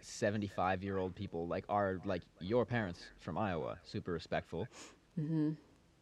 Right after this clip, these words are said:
Speaker 1: So just pretend when you have your phone and you're in a setting like that, that you're one of those people. What do you think Nana would do if she had her phone and was in a comedy so-, like, club? She would not pull her phone out at all until she
Speaker 2: No.
Speaker 1: left the building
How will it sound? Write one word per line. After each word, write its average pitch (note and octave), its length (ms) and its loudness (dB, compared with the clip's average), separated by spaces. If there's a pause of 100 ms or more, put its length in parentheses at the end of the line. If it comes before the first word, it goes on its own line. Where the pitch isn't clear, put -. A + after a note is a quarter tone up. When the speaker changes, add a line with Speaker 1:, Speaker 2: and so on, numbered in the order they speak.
(140)
Speaker 1:
So A2+ 300 2
just C3 300 0
pretend D#3 480 2 (320)
when A#2+ 160 2
you A#2+ 80 6
have A#2+ 120 8
your A#2 60 2
phone A2 220 2
and G#2 100 0
you're F#2 80 0
in D#2 60 -2
a D#2+ 40 -6
setting D3+ 280 2
like D2+ 180 -4
that, D#2 220 -2 (300)
that F#2+ 160 0
you're G2+ 120 -2
one G#2+ 140 0
of A#2 100 -2
those B2 140 0
people. - 280 -8 (240)
What G#2 140 0
do A#2+ 60 4
you B2 100 4
think A#2+ 220 -2
Nana A#2 280 2
would G2 140 2
do F2+ 120 2
if E2+ 80 0
she G#2 140 -4
had F#2 200 2
her F#2 140 0
phone G2 500 2
and F#2 100 -4
was F2+ 100 -4
in F#2 60 -4
a E2 60 -6
comedy G2+ 340 -2
so-, - 140 -8 (200)
like, D#2+ 220 -2
club? - 280 0 (200)
She G#2 80 -2
would G2 160 2
not G#2 220 4
pull F#2+ 160 2
her F#2+ 80 0
phone A2+ 200 2
out F2+ 100 2
at F#2+ 100 4
all F2+ 260 6
until G#2 220 2
she A#3+ 60 12
Speaker 2:
No. D3+ 180 10
Speaker 1:
left G2 200 2
the F#2+ 80 -4
building F2+ 400 2